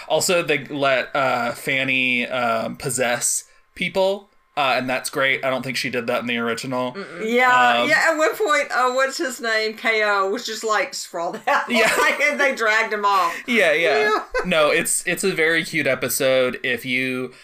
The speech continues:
Speaker 1: haven't seen the show, you should. It's great, although it's harder to find now, H B O Max. Thank you.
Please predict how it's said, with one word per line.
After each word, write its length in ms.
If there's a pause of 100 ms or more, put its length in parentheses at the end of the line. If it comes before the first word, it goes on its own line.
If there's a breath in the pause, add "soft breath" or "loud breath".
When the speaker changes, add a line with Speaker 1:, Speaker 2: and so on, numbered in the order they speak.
(300 loud breath)
Speaker 1:
haven't 340
seen 220
the 80
show, 260
you 180
should. 460
It's 240
great, 480
although 380
it's 140
harder 340
to 60
find 340
now, 260
H 320
B 180
O 340
Max. 680
Thank 400
you. 500